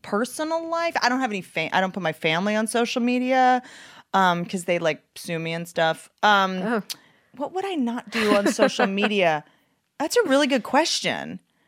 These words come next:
Speaker 1: I don't, I don't know. What do you,
Speaker 2: I'm not
Speaker 1: give
Speaker 2: sure
Speaker 1: me an
Speaker 2: either.
Speaker 1: example. Is there
Speaker 2: I,
Speaker 1: s-, like, a
Speaker 2: I,
Speaker 1: boundary?
Speaker 2: I'm, no, I mean, I, I'm not sure what I would say either.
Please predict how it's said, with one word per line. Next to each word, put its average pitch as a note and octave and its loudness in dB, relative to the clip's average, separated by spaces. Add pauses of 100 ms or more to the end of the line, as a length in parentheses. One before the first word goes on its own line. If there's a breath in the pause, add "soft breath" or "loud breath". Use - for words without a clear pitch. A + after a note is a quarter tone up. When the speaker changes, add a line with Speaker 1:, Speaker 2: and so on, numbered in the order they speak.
(240)
Speaker 1:
I C#4 4
don't, C4+ 4 (540)
I B3+ 2
don't E4+ -2 (1160)
know. G#3 2 (340)
What D4 6
do D#4+ 0
you, D4 -4 (160)
Speaker 2:
I'm G#3+ 2
not C4+ 2
Speaker 1:
give F4+ 4
Speaker 2:
sure A3 6
Speaker 1:
me G3+ 6
an A3 4
Speaker 2:
either. F#3+ 4
Speaker 1:
example. E3+ 2
Is A3 2
there G3+ 4
Speaker 2:
I, - 2
Speaker 1:
s-, - -4
like, A3+ 4
a G#3+ 4
Speaker 2:
I, - 0
Speaker 1:
boundary? E4 2 (320)
Speaker 2:
I'm, A#3 2 (140)
no, C#4+ 4
I A3+ 2
mean, A#3+ 0
I, A3 2
I'm B3 0
not C4 0
sure G3 2 (100)
what G3 2
I F#3 4
would F#3 -2 (220)
say F3+ 0
either. G3 -2